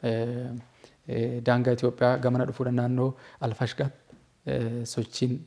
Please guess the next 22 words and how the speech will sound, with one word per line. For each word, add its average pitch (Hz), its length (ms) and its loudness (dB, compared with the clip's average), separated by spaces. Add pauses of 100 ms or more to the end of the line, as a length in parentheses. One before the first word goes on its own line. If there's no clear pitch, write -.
bal'aan 123 300 0
taasifamaati 120 540 -4
kan 127 120 -8
inni 120 140 -2
ture. 135 200 6 (680)
Kanaanis 156 340 6
wal 180 100 8
qabatee 170 480 4
ibsoota 147 320 2
garagaraati 127 460 6
kan 123 200 -4
deemaa 127 240 0
ture. 139 200 0 (460)
Eh, 123 480 -6
ibsa 127 160 -4
sana 123 180 -2 (260)
egaa 120 320 -2 (260)
mootummaan 127 360 2
Itoophiyaas 123 400 2
waan 127 160 2
jedhe 135 140 2
qaba. 139 280 0